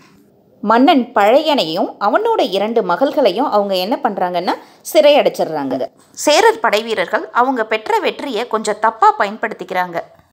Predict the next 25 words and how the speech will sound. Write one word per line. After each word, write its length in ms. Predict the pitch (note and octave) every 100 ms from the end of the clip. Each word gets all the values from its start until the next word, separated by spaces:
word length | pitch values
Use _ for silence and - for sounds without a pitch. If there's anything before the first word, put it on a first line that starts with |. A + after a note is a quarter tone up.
| _ _ _ _
பல 280 | D4+ D4+ C#4
அக்கிரமங்களை 600 | - G4+ G#4+ D#4 G3+ B3+
அவங்க 240 | C#4+ A#3+
செஞ்சிடுறாங்க. 600 | A#3+ G3 G#3 F#3 F3+ F3 - -
அதுல 440 | - C#4 A#4 B4 C4+
முக்கியமா 420 | A#3+ D4 C#4+ C#4+ -
படைத்தலைவன் 680 | G3 C4+ - D4+ G#3+ F3+ F#3
தலிவேல் 480 | F3+ A#3+ A3+ F#3+ - _ _ -
மன்னனோட 640 | A3+ C4+ A#4+ A4+ F4 A3 A3
பொண்ணு 340 | A#3 C4+ C#4+ - _ _ _ _
பொன்னரசியோட 720 | B3+ D4+ G#4+ G4 D4 A#3 F#3
கூந்தலை 420 | - C#4+ D#4+ A3+ B3 -
அறுத்துடுறான். 760 | G3+ C#4+ - A#3+ E3+ D#3+ D#3+ - _ _ _ _ -
மன்னனோட 460 | A3+ C#4+ G#4+ F#4+
பொண்ணு 380 | G3 G#3+ A3+ A#3 - _ _ A#3+
தென்னரசி 440 | C4 F#4 F4+ C4
மட்டும் 360 | F#3+ F#3+ F4+ A4
அவனை 300 | A3 F#3+ E3+
எதிர்த்து 420 | G3+ G4+ - G4
போராடுறா. 480 | G3+ G3+ F#3 F3+ D3+ - - _ _ _ _ _
தலிவேலுவோட 640 | B3 B3 G4 G#4 D#4+ A#3+ G#3
இந்த 240 | G3+ F#3+
நடவடிக்கையை 680 | F#3 F#3+ D#4+ F#4 B3 G#3 F#3
பார்த்து 340 | F#3+ F#3+ G#3+
அடலேரு 580 | G3 F#3+ A#3 G3+ -